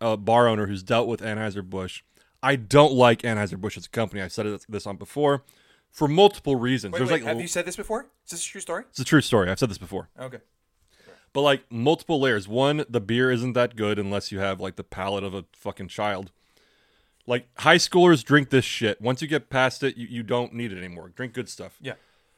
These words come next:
Speaker 1: Um, but so Bud Light's already not a great beer. It's made cheap. And then if you go past that, like, the layers, every sales rep I've had, uh,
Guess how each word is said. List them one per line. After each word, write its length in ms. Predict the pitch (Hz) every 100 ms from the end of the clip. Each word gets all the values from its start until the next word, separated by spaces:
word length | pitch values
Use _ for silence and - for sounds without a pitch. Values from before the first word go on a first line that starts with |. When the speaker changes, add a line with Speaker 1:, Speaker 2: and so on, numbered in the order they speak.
| _
Speaker 1:
Um, 500 | 120 113 110 101 92 - _ _ _ _ _ -
but 80 | 135
so 160 | 165
Bud 180 | 131 165
Light's 180 | 170 160
already 180 | 139 139
not 160 | 123 120
a 40 |
great 220 | 107 110
beer. 300 | 92 90 92 _
It's 160 | 98 -
made 240 | 120 131
cheap. 340 | - 113 104 _ _ _ -
And 140 | 123
then 100 | 139
if 120 | 156 151
you 60 |
go 260 | 135 151 123 _
past 380 | - 123 139 -
that, 200 | 107 101
like, 140 | 104
the 100 | 95
layers, 400 | 101 110 107 90 - -
every 380 | 123 139 147 135
sales 360 | - 123 127
rep 220 | 101 104
I've 180 | 101 101
had, 160 | 107 120
uh, 220 | 214 208